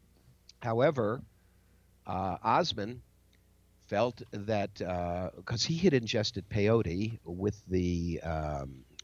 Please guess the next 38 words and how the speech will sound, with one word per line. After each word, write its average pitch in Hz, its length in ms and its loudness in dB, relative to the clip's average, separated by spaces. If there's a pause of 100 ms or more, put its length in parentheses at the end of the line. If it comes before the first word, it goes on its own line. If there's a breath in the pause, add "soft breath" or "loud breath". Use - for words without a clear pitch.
Native 98 300 4
American 90 440 -2
church - 580 0 (500 soft breath)
when 107 240 4
he 120 280 4
was 104 500 6
a 95 120 6
researcher 110 720 4
up 101 120 2
in 104 80 -2
Saskatchewan, 98 760 0
Canada. 196 500 -2 (540 soft breath)
He 98 80 0
went 87 200 -2
from 85 220 -6
England 135 500 6
to - 100 -10
Saskatchewan 117 760 0
and 95 120 -4
then 117 160 -2
came 113 280 -2
down 92 260 -2
to 95 80 -8
New 82 160 -6
Jersey 82 600 -6 (240)
to 85 120 -6
run 87 200 0
the 82 60 -2
Bureau 85 240 -4
of 85 100 -6
Research - 600 -6
of 78 80 -10 (140)
the, 71 180 -8 (340)
or 78 240 -8 (280)
New 104 160 6
Jersey 92 340 -2
Neuropsychiatric 80 720 -6
Institute. - 400 -10